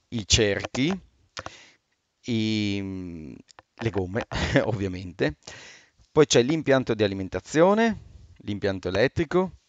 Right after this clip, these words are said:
l'impianto di estinzione, l'impianto frenante, l'impianto idraulico, l'impianto di scarico, quindi lo scarico, insomma,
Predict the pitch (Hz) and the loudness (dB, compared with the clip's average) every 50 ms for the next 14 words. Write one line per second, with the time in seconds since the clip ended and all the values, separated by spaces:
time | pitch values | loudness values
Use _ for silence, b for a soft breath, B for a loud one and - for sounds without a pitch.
0 | _ _ 104 107 98 101 107 101 92 - 90 92 90 - - 92 - - - 110 | _ _ -8 -6 -2 -2 -2 -2 -2 -4 -6 -8 -8 -8 -10 -12 -14 -8 -2 0
1 | 117 127 143 156 165 165 160 b b b b b b b b - 117 110 98 117 | 2 2 2 0 -2 -4 -6 b b b b b b b b -6 -6 0 2 2
2 | 110 107 101 113 - 104 98 98 101 113 131 143 143 - 160 156 151 b b b | 2 2 0 -4 -6 -4 -4 -2 -2 -2 -2 -2 -2 -4 -4 -6 -6 b b b
3 | b b _ - 120 107 127 110 101 92 95 92 101 107 120 139 147 151 147 - | b b _ -4 -2 0 2 0 0 0 -2 -2 0 2 2 2 2 0 0 -2
4 | 156 160 156 b b b b b b b 117 120 123 110 - 120 117 110 - - | -2 -2 -2 b b b b b b b -2 -2 -2 2 2 2 2 2 0 -6
5 | 85 87 87 - - - 101 101 110 135 151 143 - 175 196 208 196 - _ - | -10 -8 -8 -4 -2 0 0 0 0 -2 -2 -2 2 2 2 2 0 -4 _ -14
6 | 92 90 95 104 - - 98 90 82 95 - 147 131 - - - 113 | -12 -10 -10 -10 -8 -6 -6 -6 -6 -8 -8 -8 -8 -8 -8 -12 -12